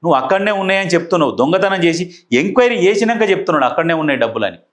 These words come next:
ఎవడన్నా దొంగతనం చేసినాక, పోలీసు వాళ్ళకు దొరికినాక, "నేనెందుకు దొంగనైతే, అవి ఆన్నే ఉన్నాయి డబ్బులు" అని అంటే ఊరుకుంటారా? ఇది కూడా గంతే. మరి అక్కడి నుంచి వచ్చినాయి కూడా ఆధారాలు సేకరించారు కదా. నీ పార్టీకి ఎందుకు ఫండ్ ఇచ్చిర్రు?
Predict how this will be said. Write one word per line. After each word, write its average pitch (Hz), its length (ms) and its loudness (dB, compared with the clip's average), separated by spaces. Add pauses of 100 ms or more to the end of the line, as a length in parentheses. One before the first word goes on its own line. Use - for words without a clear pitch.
ఎవడన్నా 170 260 2
దొంగతనం 180 540 0
చేసినాక, 151 520 0
పోలీసు 147 240 0
వాళ్ళకు 160 180 2
దొరికినాక, 131 540 -2 (280)
"నేనెందుకు 160 380 0
దొంగనైతే, 165 460 0
అవి 165 100 2
ఆన్నే 143 280 0
ఉన్నాయి 165 240 0
డబ్బులు" 135 240 0
అని 127 140 0
అంటే 123 140 -2
ఊరుకుంటారా? 127 460 0 (320)
ఇది 107 140 0
కూడా 151 220 2
గంతే. 110 440 -2 (280)
మరి 120 100 2
అక్కడి 170 280 0
నుంచి 180 160 0
వచ్చినాయి 175 300 0
కూడా 175 180 4
ఆధారాలు 160 460 0
సేకరించారు 151 520 0
కదా. 151 260 0 (240)
నీ 127 100 2
పార్టీకి 139 540 0
ఎందుకు 143 240 0
ఫండ్ 156 220 0
ఇచ్చిర్రు? 160 420 -2